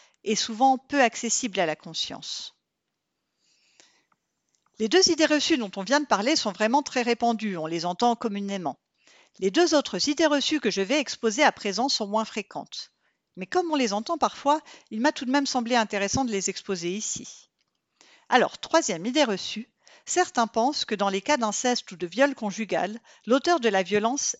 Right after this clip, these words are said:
aime sa victime, mais de façon trop passionnelle, de manière trop intense,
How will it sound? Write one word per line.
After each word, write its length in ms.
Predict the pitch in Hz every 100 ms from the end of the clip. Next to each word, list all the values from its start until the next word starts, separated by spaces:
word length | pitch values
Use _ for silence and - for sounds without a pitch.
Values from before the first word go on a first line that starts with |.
| -
aime 200 | 285 285
sa 180 | 269
victime, 560 | 233 226 - - 262 330 - _ -
mais 140 | 208
de 100 | 226
façon 480 | 247 247 233 277 285 -
trop 220 | - 349
passionnelle, 720 | 339 294 - 254 202 160 160 - _ -
de 80 | 196
manière 400 | 226 233 262 -
trop 200 | - 330
intense, 600 | 277 247 214 202 - -